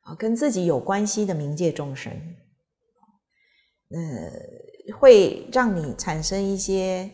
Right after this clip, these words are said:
呃，那种梦境。可是一般这个都是非语言状态。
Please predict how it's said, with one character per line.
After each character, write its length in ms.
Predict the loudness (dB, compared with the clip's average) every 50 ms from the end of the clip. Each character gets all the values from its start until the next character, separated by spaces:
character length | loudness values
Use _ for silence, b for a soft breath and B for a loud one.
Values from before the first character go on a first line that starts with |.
| -18 -20 _ _ _ _ _ _ _ _ _ _ _ -20
呃， 80 | -20 -20 -20 -20 -20 _ _ -20 -20 -20 _ -8
那 180 | -6 -4 -4
种 320 | -4 -4 -6 -8 -8 -6 -4
梦 280 | -2 0 0 0 -2 -4
境。 380 | -4 -4 -4 -4 -6 -8 -12 -16 -20 -20 _ _ _ _ _ _ _ _ -12
可 80 | -8
是 140 | -4 -2 -2
一 100 | -2 -2
般 400 | -4 -4 0 2 2 2 2 0
这 120 | -2 -4 -4
个 100 | -2 -2
都 160 | -2 -2 -2
是 160 | -2 -4 -6
非 260 | -2 0 0 2 2
语 140 | 0 -2 -2
言 280 | -2 -4 -4 -4 -6 -6
状 260 | -6 -6 -8 -8 -10
态。 320 | -14 -16 -16 -16 -18 -18